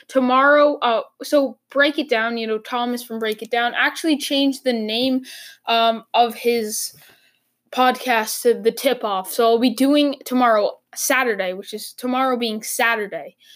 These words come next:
eleven A M Eastern time. We will be going and doing an Instagram live, so you guys can, we'll kinda just talk sports.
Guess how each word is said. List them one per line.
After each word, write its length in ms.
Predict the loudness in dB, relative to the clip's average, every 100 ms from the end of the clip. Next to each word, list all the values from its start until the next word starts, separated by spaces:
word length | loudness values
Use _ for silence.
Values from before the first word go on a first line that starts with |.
| -20 _ _ _ _
eleven 680 | 0 0 2 0 0 -2 -4 -2
A 180 | -2 0
M 300 | 0 0 -2
Eastern 480 | -4 -4 -4 -6 -6
time. 380 | -6 -8 -6
We 100 | -2
will 140 | 0 0
be 140 | -2
going 420 | -4 -4 -6 -10 -14 -10
and 160 | -6
doing 280 | -6 -6 -6
an 120 | -6
Instagram 540 | -6 -4 -4 -2 -4 -2
live, 500 | 0 2 2 -2 -6 -18 -20
so 120 | -10 -2
you 80 |
guys 220 | 0 0 -2
can, 220 | -8 -6
we'll 140 | -4 -2
kinda 300 | 0 -2 -2
just 120 | -2
talk 220 | 0 0
sports. 640 | -4 -2 0 0 -2 -8